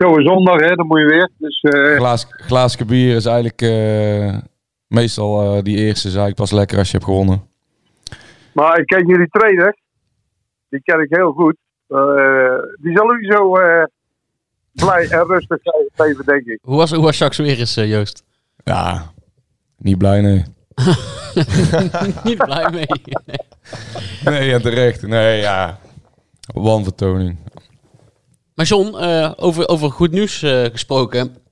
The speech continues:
Speaker 3: Je hebt
Speaker 1: Ja.
Speaker 3: comedy, je hebt Comedy Capers aanschouwd. Ehm, maar jij bent, eh,
Speaker 2: Hij heeft op de
Speaker 3: afgelopen
Speaker 2: rit.
Speaker 3: zondag, eh,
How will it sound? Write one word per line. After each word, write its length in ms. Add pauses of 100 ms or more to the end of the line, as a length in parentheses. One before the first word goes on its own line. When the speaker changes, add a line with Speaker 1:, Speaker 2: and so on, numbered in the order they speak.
(800)
Speaker 3:
Je 140
hebt 140
Speaker 1:
Ja. 80
Speaker 3:
comedy, 200
je 80
hebt 140
Comedy 280
Capers 380
aanschouwd. 540 (320)
Ehm, 420 (300)
maar 140
jij 140
bent, 240
eh, 60
Speaker 2:
Hij 240
heeft 180
op 60
de 60
Speaker 3:
afgelopen 240
Speaker 2:
rit. 80
Speaker 3:
zondag, 300
eh, 240